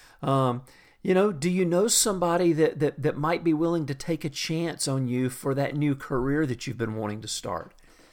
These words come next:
Um, you know, we, we, we, again, we say, "God, you know, open the doors, open the doors." But he's saying, "Get out and knock on some doors. Get out and knock on some doors." And not, and don't be afraid to use the connections you already have. You know, go through, scroll through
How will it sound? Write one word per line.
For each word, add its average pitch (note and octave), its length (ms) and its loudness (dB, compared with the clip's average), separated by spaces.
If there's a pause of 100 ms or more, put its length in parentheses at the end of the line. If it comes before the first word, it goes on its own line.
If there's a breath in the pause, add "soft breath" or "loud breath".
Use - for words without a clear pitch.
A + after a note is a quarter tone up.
(360 soft breath)
Um, B2+ 500 2
you D#3 140 0
know, D#3 80 4
we, C#3+ 280 2 (200 loud breath)
we, D#3 160 4
we, D#3 140 0 (100)
again, D3+ 300 2
we C3 80 2
say, C3 180 2
"God, E3+ 380 2
you D3 80 0
know, D3+ 100 4
open F3 180 0
the D3+ 60 -2
doors, D#3+ 300 2
open D#3+ 240 0
the C3+ 80 -2
doors." F#3+ 260 0
But B2+ 140 -10
he's A#3+ 160 -2
saying, A#3+ 240 -2
"Get A#3 160 -2
out D#4+ 160 -2
and C4+ 100 0
knock C#4 260 -4
on E4 120 -2
some G3 200 -2
doors. B2+ 520 -2 (480 soft breath)
Get G3+ 120 4
out C4+ 180 6
and A3+ 120 -2
knock G3 260 -2
on A#3 140 -6
some C#3+ 220 -4
doors." A2+ 400 -6 (600 soft breath)
And E3+ 160 2
not, F#3 200 2
and D3+ 100 2
don't G#3 160 6
be A3+ 120 2
afraid F#3+ 500 2
to D3+ 100 -2
use E3 440 0
the E3 100 0
connections D3 640 -4
you D3 80 0
already C#3 380 2
have. B2 420 -4 (480 loud breath)
You D#3+ 100 2
know, D#3+ 120 6
go G3+ 240 6
through, A3 240 -2
scroll G#3+ 560 4
through F#3 640 2